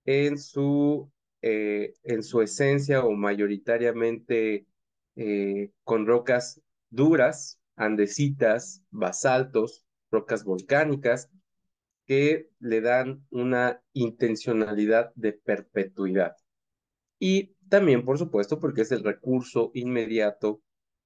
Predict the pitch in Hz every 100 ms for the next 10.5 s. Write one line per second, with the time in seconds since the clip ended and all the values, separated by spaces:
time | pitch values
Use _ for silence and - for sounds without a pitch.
0 | _ 117 98 92 123 113 92 - - 98
1 | 95 139 139 139 - _ _ _ _ _
2 | _ _ _ _ _ _ 110 101 123 123
3 | 123 113 104 104 120 123 127 123 127 120
4 | 107 107 131 151 175 165 147 180 - _
5 | _ _ _ _ _ _ 110 98 - -
6 | 104 - - - 101 98 98 95 - -
7 | 101 - 139 143 143 135 120 117 - _
8 | _ _ _ _ _ _ _ - 135 131
9 | 123 - 113 135 131 127 117 113 - _
10 | 107 110 113 117 117